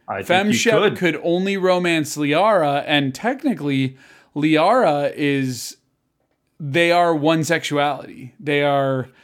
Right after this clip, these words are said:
Speaker 2: they, there is no male or female.
Speaker 1: No,
Speaker 2: They
Speaker 1: no,
Speaker 2: all
Speaker 1: no.
Speaker 2: look female.
Speaker 1: Well, if you were male shepherd, you definitely could romance Caden if you
Speaker 2: Okay,
Speaker 1: wanted.
Speaker 2: and that's, and that's how it should be, so.
Speaker 1: Yeah, so it was interesting when I watched that reaction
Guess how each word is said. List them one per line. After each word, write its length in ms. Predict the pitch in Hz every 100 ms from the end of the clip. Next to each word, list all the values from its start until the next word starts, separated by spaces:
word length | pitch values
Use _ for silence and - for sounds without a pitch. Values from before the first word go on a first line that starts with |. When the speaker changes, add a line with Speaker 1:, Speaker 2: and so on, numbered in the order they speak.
| _ _ -
Speaker 2:
they, 240 | 143 143
there 260 | 143 160 160
is 140 | 156
no 160 | 151 151
male 200 | 147 143
or 100 | 131
female. 500 | 139 143 135 120 113
Speaker 1:
No, 120 | 120
Speaker 2:
They 80 | 127
Speaker 1:
no, 80 | 156
Speaker 2:
all 240 | 170 165 165
Speaker 1:
no. 60 |
Speaker 2:
look 220 | 156 165 -
female. 420 | 143 123 139 127
Speaker 1:
Well, 240 | 139 139 -
if 220 | 151 143
you 120 | 185
were 160 | 202 170
male 400 | 151 165 175 165
shepherd, 500 | 160 175 156 117 110
you 100 | 131
definitely 440 | 117 120 139 139 127
could 180 | 131 113
romance 580 | 117 113 110 104 104
Caden 440 | - 123 110 98 139 - _ _ _ _ _ -
if 20 |
you 80 | 262
Speaker 2:
Okay, 180 | 294 277
Speaker 1:
wanted. 120 | 175
Speaker 2:
and 100 | 185
that's, 240 | 190 147
and 280 | - 196 190 - _
that's 440 | - 135 156 151 -
how 240 | 160 151
it 140 | 156 156
should 320 | - 147 127
be, 180 | 123 123
so. 400 | 120 135 131 120 _ _
Speaker 1:
Yeah, 300 | - 185 104 - - -
so 580 | - 156 143 127 123 - -
it 100 | 170
was 320 | 170 156 127
interesting 600 | 175 180 185 180 151 143
when 120 | 139
I 80 | 131
watched 400 | 120 131 - -
that 220 | 147 196
reaction 680 | 147 120 107 104 123 107